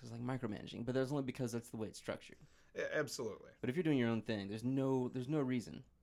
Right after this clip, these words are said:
Speaker 2: No.
Speaker 1: Don't bring people into your circle if you can't trust them.
Speaker 2: Yeah.
Speaker 1: If you're that fucking paranoid about something, like, then you just leave 'em out.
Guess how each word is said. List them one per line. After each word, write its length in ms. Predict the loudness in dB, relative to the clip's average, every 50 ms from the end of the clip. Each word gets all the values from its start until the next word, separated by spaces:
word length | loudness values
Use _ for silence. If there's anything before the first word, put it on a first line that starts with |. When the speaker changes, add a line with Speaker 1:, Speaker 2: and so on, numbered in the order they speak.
| -16 -10
Speaker 2:
No. 100 | -2 2
Speaker 1:
Don't 180 | 2 4 4 4
bring 140 | 4 2
people 200 | 2 2 2 2
into 180 | 2 2 0 -2
your 60 | -4
circle 340 | -2 0 0 0 0 0 -4
if 120 | -4 -4
you 60 | -6 -6
can't 180 | -6 -6 -6
trust 260 | -6 -10 -12 -14 -14 -14
them. 140 | -14 -14 -16 -16 -20 -20 _ _ -20 -10 -4
Speaker 2:
Yeah. 120 | -4 -2 -2 0
Speaker 1:
If 100 | 0 2
you're 100 | 2 2
that 120 | 2 0
fucking 300 | 0 0 0 0 -2 -2
paranoid 480 | 0 0 2 2 2 2 2 2 0 0
about 220 | 0 0 -2 -2
something, 400 | -4 -6 -6 -4 -4 -4 -4 -2
like, 240 | -4 -4 -6 -6 -8
then 180 | -8 -8 -6
you 80 | -6 -6
just 200 | -8 -8 -6 -6
leave 120 | -6 -6 -6
'em 80 | -6
out. 180 | -8 -8 -10